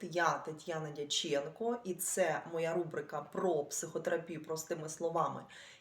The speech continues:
І не тільки про психотерапію. І я продовжую тему «Люби себе». Люби себе так, наче від цього залежить твоє життя,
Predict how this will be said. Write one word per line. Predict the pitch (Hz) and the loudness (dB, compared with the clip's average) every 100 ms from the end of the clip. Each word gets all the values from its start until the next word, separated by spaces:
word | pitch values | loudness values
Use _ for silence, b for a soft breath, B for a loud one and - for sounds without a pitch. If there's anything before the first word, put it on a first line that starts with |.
| B | B
І | 196 | 4
не | 185 | 6
тільки | 190 - 202 165 151 151 147 - | 4 0 0 0 -2 -6 -8 -4
про | - 160 | 6 6
психотерапію. | 151 - 160 160 160 156 156 226 233 233 226 B B - | 6 0 0 0 4 2 4 6 8 10 8 B B 2
І | 196 | 4
я | 170 160 | 10 10
продовжую | - 175 180 180 190 151 151 156 160 156 | 8 6 6 8 10 10 6 0 -2 -2
тему | - 165 147 143 131 180 | 4 6 6 4 -4 2
«Люби | 190 190 160 170 147 | 4 4 6 4 4
себе». | - 180 165 160 135 151 254 B B B - | 2 4 6 6 4 2 -2 B B B 4
Люби | 196 196 185 226 | 6 8 8 8
себе | 202 - 156 147 | 8 4 4 4
так, | - 175 185 240 - - | 8 8 10 6 2 2
наче | 175 170 175 | 6 6 4
від | 175 - | 0 2
цього | 202 170 160 - | 8 8 6 0
залежить | 156 165 151 143 139 156 - | 6 8 10 6 4 0 -10
твоє | - 156 151 139 | 2 2 4 0
життя, | 139 - - 214 247 | -2 -6 4 6 6